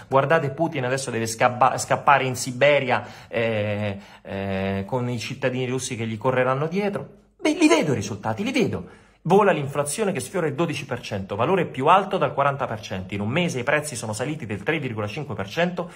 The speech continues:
spinti da alimentari ed energia. Il carrello della, della spesa aumenta del dodici virgola sette per cento. Buste paga sempre più povere, potere d'acquisto giù del sei virgola sei per cento nei primi nove mesi dell'anno.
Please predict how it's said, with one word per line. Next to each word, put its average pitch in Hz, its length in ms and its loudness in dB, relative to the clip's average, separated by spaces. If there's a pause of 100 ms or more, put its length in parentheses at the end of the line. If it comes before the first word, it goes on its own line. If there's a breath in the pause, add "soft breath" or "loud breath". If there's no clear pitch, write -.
(140 loud breath)
spinti 196 480 -2
da 131 80 4
alimentari 113 640 0
ed 151 160 -2
energia. 104 520 -2 (200 loud breath)
Il 180 160 2
carrello 165 360 4
della, 117 220 0 (140)
della 117 180 2
spesa 185 320 0
aumenta 156 260 0
del 120 220 -2
dodici 180 380 2
virgola 139 240 -2
sette 135 260 -6
per 120 140 -4
cento. 85 440 -8 (200 loud breath)
Buste 156 340 2
paga 127 220 6
sempre 110 260 -2
più 101 180 -12
povere, 202 360 4
potere 123 260 -4
d'acquisto 110 500 -6 (200 loud breath)
giù 151 180 0
del 120 200 2
sei 196 320 4
virgola 120 280 0
sei 120 140 -4
per 117 100 -6
cento 175 300 -4
nei 123 80 -2
primi 135 240 -2
nove 160 320 4
mesi 139 200 -4
dell'anno. 87 560 -2